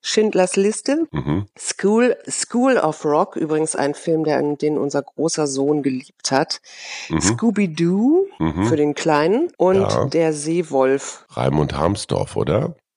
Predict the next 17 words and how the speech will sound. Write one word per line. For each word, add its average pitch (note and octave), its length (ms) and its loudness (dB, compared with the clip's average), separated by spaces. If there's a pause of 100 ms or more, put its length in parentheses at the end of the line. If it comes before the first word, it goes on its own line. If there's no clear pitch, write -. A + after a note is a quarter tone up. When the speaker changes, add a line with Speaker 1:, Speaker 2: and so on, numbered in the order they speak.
Speaker 1:
Mhm, E3+ 680 0
genau. D3+ 400 0
Speaker 2:
Das E2 180 -2
war F2 80 0
doch G2 180 0
diese F#2+ 280 2
Nummer, F2+ 420 2
wo F2 100 4
der F#2 260 2
so E2 120 -4
eine F2+ 120 2
Kartoffel F#2 800 0
mit E2 180 -2
der E2 160 2
Hand F#2 200 0
zerdrücken - 600 -2
konnte. A1 500 -4